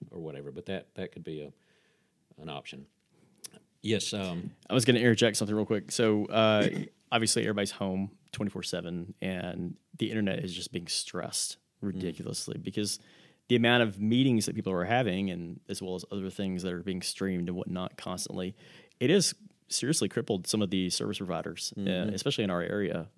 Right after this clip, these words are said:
Speaker 2: Um, and so we were all really excited, uh, last week 'cause we heard that what the local, uh, cable company, uh, here in our area was going to be doing some upgrades in our,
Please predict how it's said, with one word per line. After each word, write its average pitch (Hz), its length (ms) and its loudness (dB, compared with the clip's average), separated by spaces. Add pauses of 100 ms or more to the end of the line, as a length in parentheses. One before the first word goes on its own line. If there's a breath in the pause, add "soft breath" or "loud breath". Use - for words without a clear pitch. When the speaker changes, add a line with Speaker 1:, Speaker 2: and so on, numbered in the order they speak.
Speaker 2:
Um, 90 420 -2 (600 loud breath)
and 101 120 2
so 107 260 6
we 107 160 2
were 104 220 2
all 110 220 4
really 104 240 2
excited, 90 500 -2 (180)
uh, 85 160 -4
last 82 260 -6
week 92 120 -4
'cause 85 160 -6
we 90 160 -4
heard 87 240 -4
that 90 180 -4
what 92 220 -8
the 92 160 0
local, 95 600 -4 (360 soft breath)
uh, 90 340 -2 (840)
cable 123 280 2
company, 90 420 -2 (160)
uh, 95 180 0
here 98 140 -2
in 92 60 0
our 90 160 -2
area 92 360 -2
was 85 180 -6
going 95 200 -4
to - 60 -14
be 92 120 -4
doing 92 180 -6
some 113 180 -4
upgrades 95 320 -2
in - 80 -8
our, 87 120 -8